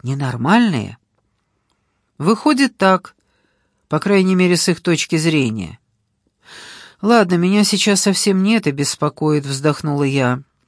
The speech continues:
«По дороге ты мне рассказал о сержанте, а через несколько часов я получаю вот эту хрень.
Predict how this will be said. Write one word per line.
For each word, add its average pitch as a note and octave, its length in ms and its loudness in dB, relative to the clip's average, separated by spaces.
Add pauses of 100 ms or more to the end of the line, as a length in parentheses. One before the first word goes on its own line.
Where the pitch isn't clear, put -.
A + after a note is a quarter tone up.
(1160)
«По E3 100 -2
дороге B3+ 380 2
ты A#3 120 -2
мне G#3+ 180 2
рассказал G#3 520 2
о F#3+ 60 2
сержанте, F#3+ 720 0
а D#3+ 40 2
через E3 300 -2
несколько F3+ 480 -2
часов G#3 460 -4
я F3+ 140 0
получаю E3+ 500 0
вот D#3 160 -4
эту E3+ 180 -4
хрень. A2 540 -4